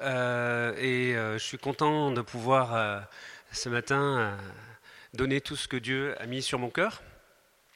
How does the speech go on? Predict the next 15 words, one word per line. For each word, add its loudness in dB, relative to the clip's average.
Et, 2
euh, 2
on 0
commencera -2
par, 6
euh, 4
une 2
expression, 2
euh, 2
toute -8
simple. 4
Euh, 0
ce -2
matin, 2
euh, 0